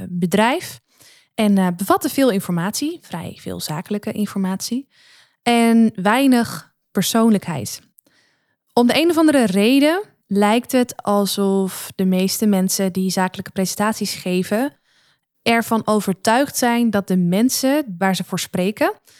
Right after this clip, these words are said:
dat die alleen komen voor dat wat er gepresenteerd wordt. Dus dat product, dat bedrijf, dat proces, die visie.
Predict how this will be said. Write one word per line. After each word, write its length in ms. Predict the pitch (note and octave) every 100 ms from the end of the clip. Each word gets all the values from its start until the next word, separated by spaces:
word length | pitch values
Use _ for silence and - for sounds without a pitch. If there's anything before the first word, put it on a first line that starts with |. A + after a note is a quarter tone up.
| _ _
dat 240 | G#3 C4+
die 240 | D#4 D4 -
alleen 540 | G#3+ G3+ A#3 F4+ F4
komen 580 | - A#3 C#4 D4 D#4+ A4
voor 760 | - - C4 C#4 D4 D4 D4 - _ _ _ _ _ _
dat 560 | G3 F#3 B3 C#4 - G3+
wat 240 | A#3+ C4
er 120 | B3+
gepresenteerd 880 | - A3 A3+ A3+ G#3+ - A#3 A3+ -
wordt. 500 | F3+ F#3 D#3+ - -
Dus 200 | G3 G3
dat 200 | G#3+ A3
product, 500 | - G3+ - A3 A#3
dat 160 | G#3 F#3+
bedrijf, 500 | F#3 - F#3+ G3+ G3+
dat 200 | F#3+ F3+
proces, 500 | F#3+ F#3 - G3 G3
die 180 | F#3+ E3+
visie. 420 | C4+ C4 F3+